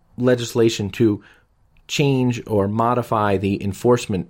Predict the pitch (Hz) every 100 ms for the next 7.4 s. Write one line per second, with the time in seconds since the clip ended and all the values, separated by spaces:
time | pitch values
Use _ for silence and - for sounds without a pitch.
0 | - 90 - 135 135 143 123 87 92 95
1 | 107 - 98 113 107 101 101 98 98 85
2 | 98 98 101 98 92 90 95 98 95 90
3 | 95 98 95 92 95 92 87 104 - -
4 | - - 104 107 101 95 98 98 95 92
5 | - 95 98 92 92 92 85 87 92 -
6 | - 190 147 127 165 175 151 131 - -
7 | - - 160 110